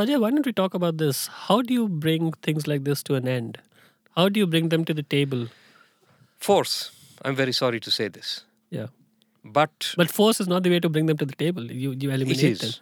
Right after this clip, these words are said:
Speaker 2: You'll be surprised.
Speaker 1: to the table.
Speaker 2: No terrorist formation or insurgent formation, you can
Speaker 1: Sure.
Speaker 2: take the both of them together, has ever come to the table when it is on the ascendant.
Speaker 1: Mm.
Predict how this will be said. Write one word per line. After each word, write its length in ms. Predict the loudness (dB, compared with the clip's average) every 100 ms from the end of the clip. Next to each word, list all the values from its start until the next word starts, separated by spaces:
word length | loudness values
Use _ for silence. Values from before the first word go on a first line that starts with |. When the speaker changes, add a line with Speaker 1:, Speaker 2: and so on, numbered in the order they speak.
| -8
Speaker 2:
You'll 180 | -6 -4
be 100 | -4
surprised. 640 | -6 -4 -4 -6 -14 -16 _ _
Speaker 1:
to 60 | -12
the 80 |
table. 240 | -4 -2 4
Speaker 2:
No 220 | 4 4
terrorist 520 | 4 4 4 0 -2
formation 680 | -2 -2 0 0 0 -4 -4 -2
or 200 | 2 2
insurgent 540 | 2 2 4 4 2
formation, 580 | -2 -8 -8 -8 -10 -12
you 100 | -10
can 80 | -4
Speaker 1:
Sure. 240 | -2 -2 -4
Speaker 2:
take 180 | -10 -10
the 80 | -8
both 240 | -6 -6
of 120 | -6 -10
them 140 | -10
together, 480 | -10 -6 -6 -8 -16 _ _ -20 -20 -20 -14
has 260 | -2 0 -2 _
ever 320 | 2 4 2 2
come 240 | 0 -2
to 100 | -4
the 80 | -8
table 440 | -6 -6 -6 -12 -20 _
when 200 | -6 -4
it 120 | -4
is 100 | -6
on 140 | -6 -4
the 100 | -6
ascendant. 600 | -6 -8 -10 -16 -18 -18 _ _ _ _ _ -4
Speaker 1:
Mm. 480 | -2 -2 -4 -10